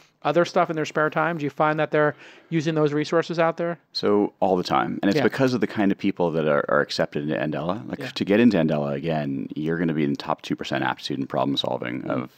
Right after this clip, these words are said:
Speaker 2: anyone on the planet. And I think it's important, uh, to remember as the world continues, as you were saying, to, it will continue to get better despite
Speaker 1: Flat and
Speaker 2: despite
Speaker 1: smaller, yeah.
Speaker 2: Yes, exactly.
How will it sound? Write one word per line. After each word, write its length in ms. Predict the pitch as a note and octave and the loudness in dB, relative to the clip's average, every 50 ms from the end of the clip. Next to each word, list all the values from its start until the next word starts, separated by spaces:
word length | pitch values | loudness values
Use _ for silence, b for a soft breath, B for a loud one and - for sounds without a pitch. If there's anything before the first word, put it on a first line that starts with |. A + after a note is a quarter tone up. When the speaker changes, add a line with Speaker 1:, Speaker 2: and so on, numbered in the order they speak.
| - - | -8 -6
Speaker 2:
anyone 220 | C2+ C#2 C2 B1 | -4 -4 -4 -4
on 40 | B1 | -6
the 40 | A#1+ - | -6 -8
planet. 380 | - - A1 G1+ G1+ G1+ - _ B B B B B B B B B | -8 -8 -8 -6 -8 -10 -12 _ B B B B B B B B B
And 400 | - D#2+ E2 E2 E2 E2 D#2 - - - | -2 -2 0 0 0 0 -2 -4 -6 -6
I 60 | G#2+ | -4
think 160 | G2+ C#3 B2+ C#3 | 0 0 2 2
it's 140 | D3 - | 2 0
important, 540 | F#2+ E2+ - - G#2 G2 - - D#2+ D2+ - _ _ _ _ _ - - | -2 -4 -2 0 0 0 2 2 0 -2 -2 _ _ _ _ _ -14 -8
uh, 380 | E2 D#2+ D#2 D#2 D2+ D2 D2 C#2+ | -6 -4 -4 -2 -2 -4 -4 -4
to 160 | - - E2 | -4 -2 -2
remember 460 | D#2 D#2+ E2+ E2 D#2 D#2 D2 C#2+ C#2 B1 | 0 0 2 2 2 0 0 0 0 0
as 220 | C#2+ D#2 D#2 - | 0 0 0 -2
the 80 | - D#2+ | -2 0
world 360 | D#2 E2 E2 E2+ F2 E2 - | 2 2 4 4 2 2 -2
continues, 460 | - - - F2 D#2+ D#2 D2 C#2 - | -6 -6 -4 -2 -2 0 -2 -2 -6
as 80 | - - | -6 -6
you 80 | D2+ | -6
were 60 | D2 C#2+ | -4 -4
saying, 400 | - - E2 E2 D#2 D2+ D2 C#2+ | -2 -2 -2 0 0 -2 -4 -4
to, 420 | - - D#2+ D2 C#2+ C#2+ C2+ - - - - | -4 -2 0 0 0 0 -2 -4 -10 -10 -8
it 120 | C3 C#2+ B1+ | -6 -4 -2
will 200 | D#2+ G#2 G#2 - | 0 0 0 0
continue 320 | - E2+ D2+ D#2 C#2 C2+ | -2 -4 -4 -4 -4 -4
to 80 | C2 B1+ | -4 -6
get 160 | C2+ B1+ - | -6 -4 -2
better 320 | B1 A#1 A#1+ A#1+ A#1+ B1 - - | -2 0 0 0 -4 -4 -8 -10
despite 300 | C#2+ - - - D#2 D2 | -8 -6 -2 0 2 2
Speaker 1:
Flat 280 | D3 C#3+ C3+ C#3+ E3 - - | 4 2 2 0 -2 -4 -6
and 80 | D#3+ | -6
Speaker 2:
despite 320 | D3 C#3 C3+ - - A2+ A2+ | -6 -4 -2 2 4 4 6
Speaker 1:
smaller, 260 | C#3 C3+ D3 F3 D#3+ | 6 6 4 4 4
yeah. 140 | - - - | 4 4 2
Speaker 2:
Yes, 160 | - - - | 2 0 -2
exactly. 500 | E2 D2+ D#2+ D2+ D2+ - - C2+ C2 | -2 0 0 -2 -2 -2 -4 -4 -4